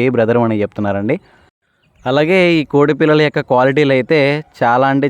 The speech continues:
చాలా బాగుంటాయని చెప్తున్నారండి. లైవ్లో వచ్చి చూసుకుంటే ఇంకా బాగా ఉంటాయని చెప్పి బ్రదర్ అని చెప్తున్నారు. లైవ్లో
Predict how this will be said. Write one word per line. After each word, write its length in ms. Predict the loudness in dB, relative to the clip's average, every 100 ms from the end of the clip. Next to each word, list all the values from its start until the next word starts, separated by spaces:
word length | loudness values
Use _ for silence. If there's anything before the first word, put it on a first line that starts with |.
| 0
చాలా 220 | 0 0 2
బాగుంటాయని 500 | 2 0 0 0 -2
చెప్తున్నారండి. 520 | -4 -6 -4 -4 -4 -4 -10 _ _ -4
లైవ్లో 400 | 0 2 2 2 0
వచ్చి 160 | -2 -4
చూసుకుంటే 440 | -4 -2 0 2 2 2 -2 -2
ఇంకా 180 | -2 0
బాగా 240 | 0 2 0 0
ఉంటాయని 340 | -2 -2 -2
చెప్పి 220 | -2 -2 0 0
బ్రదర్ 240 | 0 0 -2
అని 120 | -4
చెప్తున్నారు. 440 | -6 -6 -4 -4 -4 -8 _ -20 -16 -4 0
లైవ్లో 280 | 2 2